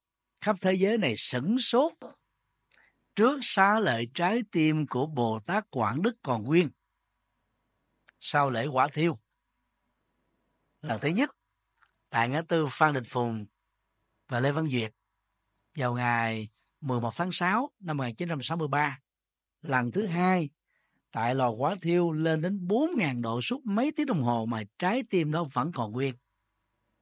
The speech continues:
tượng trưng cho trái tim từ bi, xóa bỏ hận thù, à,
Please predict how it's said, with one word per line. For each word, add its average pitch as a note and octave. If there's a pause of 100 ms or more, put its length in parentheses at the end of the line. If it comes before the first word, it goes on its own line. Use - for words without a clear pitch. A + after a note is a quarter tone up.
(280)
tượng B2
trưng C#3+
cho C3 (420)
trái F3
tim D3
từ B2
bi, D#3+ (520)
xóa -
bỏ C#3
hận A2
thù, B2+ (680)
à, A2